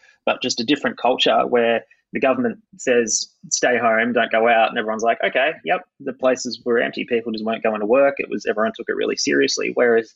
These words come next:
I think we have a very different culture here in Australia where Aussies just take the piss a bit and we'll just push it right until the limit. Um, no matter how many times, you know,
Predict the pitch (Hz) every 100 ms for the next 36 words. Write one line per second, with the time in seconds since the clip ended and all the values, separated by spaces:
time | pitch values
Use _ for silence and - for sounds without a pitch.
0 | _ _ _ _ _ _ - 123 123 -
1 | _ 127 123 123 117 120 113 117 98 120
2 | 151 147 123 110 110 127 117 127 120 117
3 | 120 - - 127 117 117 110 120 - -
4 | 117 - 120 151 131 - - 110 117 -
5 | _ 120 113 117 110 117 - 135 135 120
6 | - 123 123 123 139 113 117 135 123 -
7 | _ _ _ _ _ - 117 117 120 123
8 | - - 120 120 127 123 120 127 123 123
9 | 117 - - 117 117